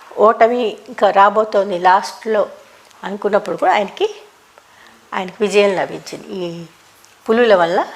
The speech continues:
ఆ కట్టెలు కొట్టేవాడి మూలంగా, ఆ పులుల వల్ల వాడి, ఆయనకి విజయం కలిగిందనమాట, విజయం వచ్చింది. అందుకని ఆయన ఏం చేశాడంటే, చాలా సంతోషించి కట్టెలు కొట్టేవాడిని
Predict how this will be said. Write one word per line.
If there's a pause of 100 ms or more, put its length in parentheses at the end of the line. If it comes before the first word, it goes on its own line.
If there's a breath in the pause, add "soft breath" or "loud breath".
(460)
ఆ
కట్టెలు
కొట్టేవాడి
మూలంగా,
ఆ
పులుల
వల్ల (100)
వాడి, (120)
ఆయనకి (540 soft breath)
విజయం (180)
కలిగిందనమాట,
విజయం
వచ్చింది. (340)
అందుకని
ఆయన
ఏం
చేశాడంటే, (840 soft breath)
చాలా
సంతోషించి
కట్టెలు
కొట్టేవాడిని